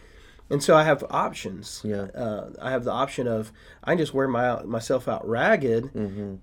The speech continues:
Speaker 1: and do all the work myself and make sure that everything looks exactly like I want it. Or I can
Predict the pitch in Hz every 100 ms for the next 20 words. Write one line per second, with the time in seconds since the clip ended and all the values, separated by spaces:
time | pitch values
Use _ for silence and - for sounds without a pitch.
0 | 113 123 135 143 151 151 131 156 123 127
1 | - 185 175 143 - 127 135 113 127 117
2 | 110 120 110 113 - 107 107 104 110 107
3 | 104 123 160 123 135 135 170 180 143 127